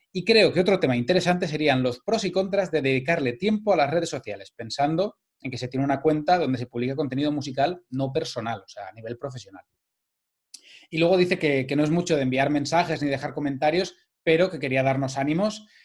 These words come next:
y que estamos creando un podcast muy interesante y necesario. Así que, Mar, muchísimas gracias por, por tu mensaje. La verdad es que nos ha hecho mucha ilusión y recogemos tu guante.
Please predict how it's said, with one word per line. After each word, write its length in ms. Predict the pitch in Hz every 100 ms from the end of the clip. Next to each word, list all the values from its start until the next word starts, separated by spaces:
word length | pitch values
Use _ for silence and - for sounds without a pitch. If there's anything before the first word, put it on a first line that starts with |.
| _
y 180 | 143 135
que 340 | 135 127 123
estamos 320 | 123 147 151
creando 280 | 165 151 160
un 120 | 151
podcast 500 | 151 151 180 180 -
muy 280 | 151 160 190
interesante 600 | 175 156 139 147 151 170
y 60 | 165
necesario. 520 | 160 170 127 107 98 _
Así 200 | 131 -
que, 100 | 127
Mar, 280 | 131 190 190 _ _
muchísimas 960 | - 147 143 139 135 - 185 - 185 160
gracias 580 | 143 147 147 190 214 -
por, 540 | 131 120 113 113 110 -
por 160 | 127
tu 80 | 123
mensaje. 560 | 120 107 151 151 196 - _ _
La 80 | -
verdad 160 | 120 131
es 80 | 131
que 100 | 139
nos 120 | 131
ha 40 |
hecho 200 | 135 139
mucha 320 | 127 160 156
ilusión 480 | 156 135 139 156 190 _ _ _
y 380 | 170 156 151 147
recogemos 500 | 156 151 - 180 214
tu 100 | 208
guante. 500 | 160 185 143 113 -